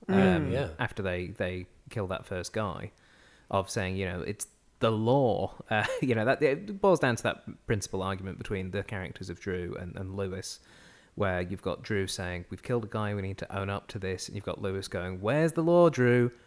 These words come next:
Speaker 3: Yeah.
Speaker 2: Where's
Speaker 1: Mm.
Speaker 2: the law? We're out here, you know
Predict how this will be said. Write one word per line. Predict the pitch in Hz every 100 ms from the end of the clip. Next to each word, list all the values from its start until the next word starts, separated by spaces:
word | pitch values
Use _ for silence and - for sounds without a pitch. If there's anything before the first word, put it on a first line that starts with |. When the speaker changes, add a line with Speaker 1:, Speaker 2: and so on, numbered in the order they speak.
| -
Speaker 3:
Yeah. | 101 95
Speaker 2:
Where's | 104 120 143
Speaker 1:
Mm. | 139
Speaker 2:
the | 139
law? | 131 120 101
We're | 95
out | 123 139 92
here, | 131 127 127 127 _ _ _ _ _ _ _ _ _
you | 131
know | 117 101